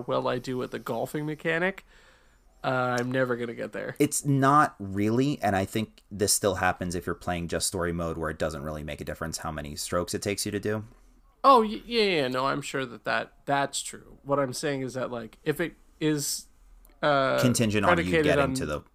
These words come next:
Speaker 2: to the hole.
Speaker 1: on how many holes I've finished, yeah.
Speaker 2: Yeah, okay, so yes, sort of. So there's a point, it's, it's gotta be right around where you're at, I believe. But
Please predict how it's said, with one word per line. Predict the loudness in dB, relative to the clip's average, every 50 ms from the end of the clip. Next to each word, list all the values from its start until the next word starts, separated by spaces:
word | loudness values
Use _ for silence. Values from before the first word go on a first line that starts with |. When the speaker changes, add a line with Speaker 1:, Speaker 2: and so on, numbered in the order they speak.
| _ -10 -8
Speaker 2:
to | -6 -4
the | -2 2
hole. | 4
Speaker 1:
on | 4 4 4
how | 4 4 4 4
many | 4 2 0 0
holes | 0 0 0 2 2 2 2 2
I've | 2 0 0 -2
finished, | -4 -6 -8 -8 -8 -8 -6 -6 -6 -8 -8 -8
yeah. | -8 -8 -2 0
Speaker 2:
Yeah, | 2 2 2 2 -2 0 2 4
okay, | 4 4 2 0
so | 0 2 4 4
yes, | 6 4 4 2 0 -4 -4 -6 -10 _ _ -2
sort | 2 4 6 8 8 6 6
of. | 2 -4 -10 -14 -20 _ _ _ _ _ -4
So | -4 2 4
there's | 4 4 4
a | 2 -2
point, | 0 0 2 2 2 0 -2 -8 -18 -10 _ -2
it's, | -2 -2 -2 -4
it's | -6 -2 4
gotta | 8 8 8 8 6
be | 4 0
right | -2 -4 -4 -4 -2 -2 -2
around | 0 0 0 0 -2 -2 -4 -4
where | -4 -4 -4
you're | -2 -4 -2 -2
at, | 0 -2 -2 -2 -4
I | -8
believe. | -8 -8 -8 -8 -8 -8 -8 -6 -6 -6 -6 -6 -8 -14 -20 -20 _ _ _ _ _ _ _ _ _ _ _ 4
But | 6 6 6 4 2 -2